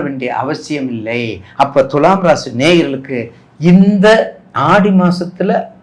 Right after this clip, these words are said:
கொஞ்சம் அகலக்கால் வ-, தாராளமா நீங்க வச்சுக்கலாம், தாராளமா அகலக்கால் வச்சுக்கலாம். அப்ப என்ன வழிபாடு பண்ணணும்? பெண்களுக்கு அதிகமாக வழிபடக்கூடிய கோ பூஜை, பெண்கள் அதிகமாக வளரக்கூடிய கன்னி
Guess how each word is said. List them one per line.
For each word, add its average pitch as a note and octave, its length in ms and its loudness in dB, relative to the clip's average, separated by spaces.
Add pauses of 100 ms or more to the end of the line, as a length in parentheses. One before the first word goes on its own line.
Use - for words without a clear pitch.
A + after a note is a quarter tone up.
(340)
கொஞ்சம் G3 440 2
அகலக்கால் F3+ 500 0
வ-, A#2+ 100 -6 (140)
தாராளமா B2 500 4
நீங்க C3+ 180 -2
வச்சுக்கலாம், - 400 -20 (1400)
தாராளமா D#3 520 4
அகலக்கால் C3 340 0
வச்சுக்கலாம். G2+ 420 -12 (280)
அப்ப - 200 2 (180)
என்ன F#3+ 360 6
வழிபாடு D3 500 2
பண்ணணும்? A2 400 -6 (300)
பெண்களுக்கு G3 640 4 (180)
அதிகமாக F3+ 800 0
வழிபடக்கூடிய C3+ 800 -4 (360)
கோ F3 120 6 (180)
பூஜை, B2+ 480 0 (720)
பெண்கள் F#3 460 6
அதிகமாக F3+ 520 6
வளரக்கூடிய C3+ 440 2 (500)
கன்னி G3+ 320 4